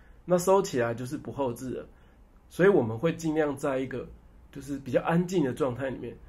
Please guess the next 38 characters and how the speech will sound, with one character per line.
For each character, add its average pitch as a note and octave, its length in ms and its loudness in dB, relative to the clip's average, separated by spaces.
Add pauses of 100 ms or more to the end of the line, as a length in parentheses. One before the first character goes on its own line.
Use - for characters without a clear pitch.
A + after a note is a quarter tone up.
比 C3+ 80 -4
如 D3 100 0
说 F#3+ 160 2
古 A#2 240 -6
店 C#3+ 300 2
这 D#3+ 100 -4
边 C#3 320 -4
其 B2+ 160 -8
实 B2 140 -8
是 D3 220 -8
一 C3+ 80 -2
个， - 260 -6 (460)
有 C3+ 160 -8
来 C3 200 0
过 D#3 280 2
的 A#2+ 140 0
朋 A#2+ 240 -4
友 B2 120 -2
都 A#2+ 140 -4
应 B2 80 -6
该 B2 100 -2
知 A#2 180 -12
道， C3 180 -6
我 B2 120 -8
们 A#2+ 140 -10
这 E3 100 -8
边 D3+ 180 -2
是 D3 200 -4
一 C#3 100 2
个 C3 300 -8 (340)
就 D#3+ 100 -16
是 D#3+ 140 -8 (220)
很 A#2+ 300 -8
安 C#3 260 -6
静 D3 200 -4
的 A2 120 -8
地 B2 280 -6
方， - 120 -12